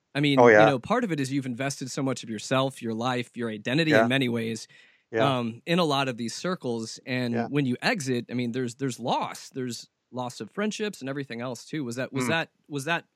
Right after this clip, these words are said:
Speaker 1: process of kind of transitioning out, was that difficult for you?
Speaker 2: Very. Yeah, it was brutal. Um, you know, I've been through a lot of things, including a church split. That was pretty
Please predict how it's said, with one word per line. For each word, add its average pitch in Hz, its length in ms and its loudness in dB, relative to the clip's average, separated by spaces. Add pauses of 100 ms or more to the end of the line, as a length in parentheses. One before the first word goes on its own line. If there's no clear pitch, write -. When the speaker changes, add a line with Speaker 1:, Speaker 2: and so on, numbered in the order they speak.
Speaker 1:
process 147 540 -6
of 120 120 -14
kind 135 220 -8
of 113 120 -8
transitioning 135 640 -8
out, 123 240 -6
was 120 120 -10
that 123 160 -8
difficult 170 400 -10
for 196 160 -2
you? 208 120 -6 (520)
Speaker 2:
Very. 113 360 8 (1160)
Yeah, 127 200 8
it 123 40 10
was 113 160 0
brutal. 120 720 6
Um, 110 500 4 (300)
you 127 120 0
know, 117 120 10
I've 131 120 8
been 143 140 4
through 147 220 6
a - 20 6
lot 135 160 10
of 123 120 2
things, 131 280 2
including 117 400 2
a 104 40 0
church - 340 2
split. 113 400 6
That 127 120 8
was 123 120 2
pretty 120 360 6